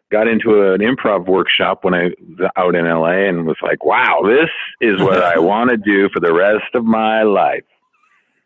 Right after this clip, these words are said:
Speaker 2: Where was it at? What school did you, uh, where'd you take the class?
Speaker 1: Uh, well, it was a, it was just an improv workshop. It was a group called Go for Broke. You know, gopher spelled like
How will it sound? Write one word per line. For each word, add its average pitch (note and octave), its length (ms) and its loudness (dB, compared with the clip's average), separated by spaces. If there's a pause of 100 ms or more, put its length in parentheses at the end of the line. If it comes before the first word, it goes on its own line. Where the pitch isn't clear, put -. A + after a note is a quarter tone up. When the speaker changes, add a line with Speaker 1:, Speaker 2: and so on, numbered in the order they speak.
(120)
Speaker 2:
Where F3+ 220 0
was G3 220 2
it F3+ 80 0
at? F#3 280 -2
What C#3 180 -4
school C#3+ 340 -2
did B2+ 220 -8
you, C3 240 -4
uh, B2+ 160 -2
where'd C3 200 -6
you A#2 60 -12
take D3 160 -4
the - 80 -18
class? C3 560 -6 (760)
Speaker 1:
Uh, A#2 280 2
well, B2+ 120 4
it B2 60 4
was B2 140 4
a, A#2+ 180 0
it - 40 0
was C#3+ 120 2
just F3+ 180 -2
an A2+ 200 2
improv C#3+ 420 0
workshop. B2 440 0
It A#2+ 60 2
was G#2 120 4
a G#2+ 60 2
group B2 520 2 (100)
called G#2 340 0
Go A#2 260 2
for G#2+ 100 0
Broke. F#2+ 440 0 (180)
You F#2+ 60 -2
know, F2 60 -2
gopher G2 460 0
spelled F2+ 280 0
like E2+ 260 0